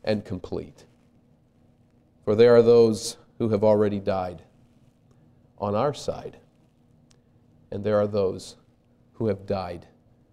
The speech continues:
on the other side of this world. Now,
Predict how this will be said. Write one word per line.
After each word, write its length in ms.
on 100
the 140
other 180
side 380
of 80
this 220
world. 340
Now, 240